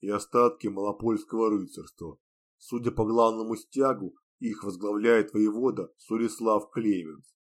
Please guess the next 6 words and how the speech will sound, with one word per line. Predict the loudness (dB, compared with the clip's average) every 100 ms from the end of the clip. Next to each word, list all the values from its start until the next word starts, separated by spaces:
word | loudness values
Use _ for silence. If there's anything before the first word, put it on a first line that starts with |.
| _ _ _ _ _ _ _
Сулислав, | -8 -6 -6 -6 -2 0 0 -4 _ _ _ -14
брат | -6 -2 0 -2
Владислава | -4 -8 -8 -4 0 0
Клеменса, | -2 -2 -2 -2 -8 -12 -20 -20 _ _
опекуна | -6 -6 -6 -6 -6
Адлаиды. | -10 -8 -4 -2 -2 -6 -10